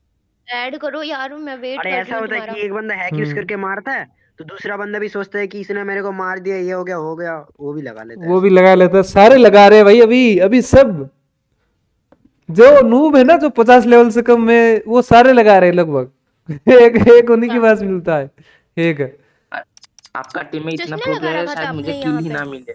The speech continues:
Speaker 4: कॉन्फिग लगाने से भी।
Speaker 3: अच्छा।
Speaker 4: प्रो player है आपने।
Speaker 3: ऐसा है क्या?
Speaker 4: अरे
Speaker 3: कोई ना,
Speaker 4: हाँ।
Speaker 3: आप सामने रहना, you are legend always, so दिक्कत है नहीं कोई भी चीज की।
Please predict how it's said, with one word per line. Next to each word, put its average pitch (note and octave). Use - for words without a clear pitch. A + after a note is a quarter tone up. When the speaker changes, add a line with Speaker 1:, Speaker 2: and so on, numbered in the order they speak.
Speaker 4:
कॉन्फिग C3+
लगाने B2
से -
भी। -
Speaker 3:
अच्छा। D#3+
Speaker 4:
प्रो C#3+
player C3+
है C3
आपने। -
Speaker 3:
ऐसा F3+
है D#3
क्या? C#3
Speaker 4:
अरे -
Speaker 3:
कोई F#3
ना, F3+
Speaker 4:
हाँ। C3+
Speaker 3:
आप E3+
सामने F3
रहना, F3+
you E3+
are F3
legend D#3+
always, D#3+
so -
दिक्कत D3
है D3+
नहीं D3+
कोई D3
भी C#3+
चीज C#3
की। C3+